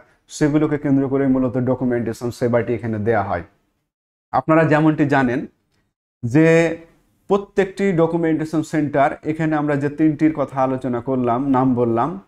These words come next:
আহ, ব্যান্স ডক, বিআইডিএস এবং সেডা, আইসিডিডিআরবি, তিনটি কিন্তু ভিন্ন ভিন্ন, আহ, বিষয়ের উপর প্রতিষ্ঠিত এবং ভিন্ন ভিন্ন ক্ষেত্রে এরা কাজ করে যাচ্ছে।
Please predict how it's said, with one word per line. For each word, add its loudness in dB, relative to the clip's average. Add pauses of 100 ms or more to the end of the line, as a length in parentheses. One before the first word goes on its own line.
(380)
আহ, -2
ব্যান্স 2
ডক, 2 (460)
বিআইডিএস 2
এবং -2
সেডা, 0 (180)
আইসিডিডিআরবি, -2 (460)
তিনটি 0
কিন্তু 0
ভিন্ন 2
ভিন্ন, 0
আহ, -4
বিষয়ের 2
উপর -2
প্রতিষ্ঠিত -4
এবং 2
ভিন্ন 0
ভিন্ন 2
ক্ষেত্রে -2
এরা 0
কাজ -2
করে -4
যাচ্ছে। -8